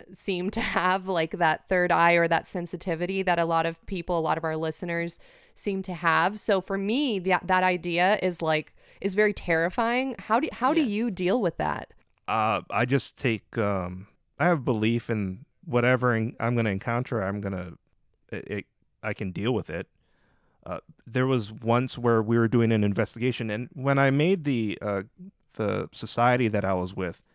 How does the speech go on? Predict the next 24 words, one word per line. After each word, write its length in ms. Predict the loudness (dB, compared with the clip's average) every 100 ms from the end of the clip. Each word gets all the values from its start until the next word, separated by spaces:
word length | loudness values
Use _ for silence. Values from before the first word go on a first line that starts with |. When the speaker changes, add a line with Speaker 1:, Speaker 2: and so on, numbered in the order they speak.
| _ _ _ _ _ -4
Speaker 3:
I 100 | 0
made 220 | 0 0
sure 240 | 0 0 2
that 300 | 2 0 -4 _ _ _ _ _ _ _ _ _
about 340 | -2 4 4 4
a 80 | -2
third 320 | 0 2 2
of 140 | 2
us 200 | 0 0
were 100 | -6
skeptics 680 | -4 -4 -4 -6 -10 -14 -16 _ _
and 240 | -4 0 2
noth-, 220 | 2 0 -2
had 200 | -2 0
no 200 | 0 2
idea. 400 | 0 -2 -6 -10 _ -2
But 280 | -2 -2 -2
by 140 | -2
the 160 | 0 -2
end 220 | -2 0
of 100 | -2
the 100 | -6
society, 680 | -12 -12 -2 0 2 0 -2 -10 _ _ _ _ _ _ -8
uh, 240 | -6 -6